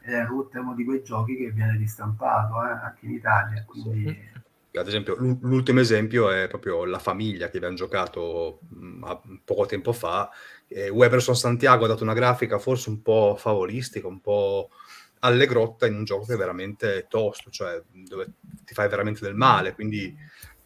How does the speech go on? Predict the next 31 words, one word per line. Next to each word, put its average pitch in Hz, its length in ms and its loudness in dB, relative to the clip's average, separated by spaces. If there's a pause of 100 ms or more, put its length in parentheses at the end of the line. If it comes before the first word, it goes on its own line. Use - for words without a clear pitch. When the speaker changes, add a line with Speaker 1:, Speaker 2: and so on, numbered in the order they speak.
(120)
Speaker 2:
questo 123 240 0
contrasto, 117 580 0
beh, 104 120 -2
a 110 100 -4
me 123 100 0
sti 123 140 -4
contrasti 113 400 -6
piacciono 98 300 -10
un 110 60 -10
sacco, - 300 -4
poi 98 120 -10
dopo, 92 140 -8
vabbè, 82 200 -10
il - 60 -18
gioco - 180 -20
è - 20 -12
stato - 160 -20
criticato - 460 -10
per 92 180 -10
N 110 140 -8
cose, 117 420 0
però 98 220 -4
comunque 104 320 -4
questa 117 240 -4
cosa 101 260 -4
mi 101 80 -10
piace 107 280 -8
molto, 107 340 -6
il 101 80 -16
contrasto 107 600 -4
di 104 360 -6